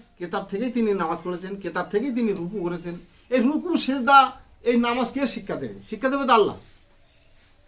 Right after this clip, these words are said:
এই কেতাব কার কাছে এসেছে? আমার কাছে এসেছে না আমার দাদুর কাছে এসেছে? এসেছে তো সালাম, সালামুন নবী মোহাম্মদের কাছে। সেই তো বংশ পরম্পরায় এই কেতাব এখন আমি, আমার কাছে এসে গেছে, যেভাবে আসুক এসে গেছে, আমি এখন কেতাব নিয়ে এখানে আলোচনা করছি।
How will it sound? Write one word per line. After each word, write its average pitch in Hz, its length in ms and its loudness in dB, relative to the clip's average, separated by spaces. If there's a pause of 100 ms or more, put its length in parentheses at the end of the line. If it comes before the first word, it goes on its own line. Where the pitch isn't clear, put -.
(440)
এই 233 120 -2
কেতাব 254 260 2
কার 277 180 6
কাছে 208 200 -2
এসেছে? 170 180 -4
আমার 208 160 0
কাছে 262 220 0
এসেছে 294 180 -4
না 262 80 0
আমার 233 140 4
দাদুর 202 240 0
কাছে 147 240 -4
এসেছে? - 180 -12
এসেছে 190 160 -8
তো 277 160 -4
সালাম, 262 500 0
সালামুন 254 360 0
নবী 254 120 -2
মোহাম্মদের 233 420 0
কাছে। 123 220 -10 (400)
সেই 254 220 0
তো 254 140 -6
বংশ 226 320 0
পরম্পরায় 240 800 0
এই 226 100 4
কেতাব 214 300 -2
এখন 180 220 -2
আমি, 170 300 -4
আমার 170 200 -6
কাছে 170 240 -8
এসে 196 140 -6
গেছে, 247 200 -4
যেভাবে 175 380 -4
আসুক 165 200 -6
এসে 196 180 -6
গেছে, 240 180 -4
আমি 190 120 -6
এখন 180 200 -6 (220)
কেতাব 196 260 -2
নিয়ে 214 140 -2
এখানে 190 160 -2
আলোচনা 143 320 -4
করছি। 113 300 -12